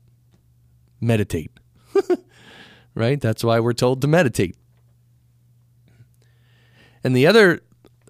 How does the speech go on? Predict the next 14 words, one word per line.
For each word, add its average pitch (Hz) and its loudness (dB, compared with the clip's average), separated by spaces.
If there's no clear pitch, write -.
there's 151 0
another 220 2
point 196 0
here 127 2
too, 117 2
and 123 -2
it's 123 -4
funny. 117 0
It's, - -8
see, 151 -4
this 143 -4
is 160 -2
like, 131 -2
uh, 107 -4